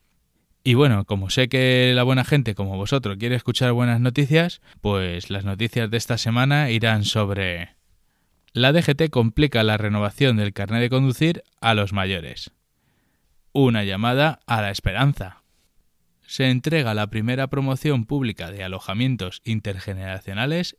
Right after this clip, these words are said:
en Menorca. Viejos, cuando hacerse mayor puede ser terrorífico.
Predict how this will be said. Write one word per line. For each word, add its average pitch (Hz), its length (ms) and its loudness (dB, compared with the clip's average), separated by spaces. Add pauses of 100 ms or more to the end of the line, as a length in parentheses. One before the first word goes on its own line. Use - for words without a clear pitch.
(140)
en 110 260 -2
Menorca. 101 640 -6 (800)
Viejos, 123 640 -6 (240)
cuando 101 380 -4
hacerse 139 440 -4
mayor 101 440 -6 (280)
puede 107 240 -4
ser - 300 -8 (100)
terrorífico. 98 1120 -12